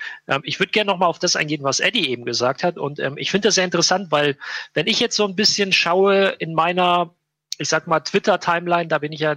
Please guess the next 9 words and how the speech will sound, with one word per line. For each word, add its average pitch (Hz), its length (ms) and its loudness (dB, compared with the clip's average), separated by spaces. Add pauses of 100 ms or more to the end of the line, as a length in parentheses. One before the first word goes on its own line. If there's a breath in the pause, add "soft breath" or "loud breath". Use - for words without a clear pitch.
in 147 160 -8
den 143 120 -10
sozialen 143 400 0
Medien 143 260 -4
doch 147 140 0
am 139 120 0
meisten 156 340 -2
unterwegs, 147 580 -2 (460 loud breath)
ähm, 139 400 -6